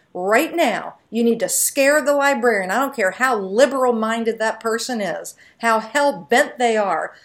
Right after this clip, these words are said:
on, on indoctrinating children. Let them know that you have, and you're gathering. Yeah, th-, and that's the other thing. Action item number two. And these are just coming off the top of my head. Item number two,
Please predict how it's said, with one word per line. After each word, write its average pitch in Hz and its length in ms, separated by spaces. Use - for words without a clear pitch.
on, 202 440
on 202 180
indoctrinating 220 1040
children. 185 640
Let 247 360
them 302 160
know 277 360
that 208 180
you 262 160
have, 233 340
and 208 220
you're 220 100
gathering. 208 640
Yeah, 214 140
th-, 202 180
and 202 180
that's 202 200
the 208 100
other 254 200
thing. 170 240
Action 202 460
item 208 320
number 233 260
two. 285 360
And 175 120
these 285 120
are 277 100
just 208 180
coming 226 240
off 214 160
the 175 60
top 214 320
of 220 80
my 220 160
head. 170 300
Item 226 300
number 240 240
two, 254 360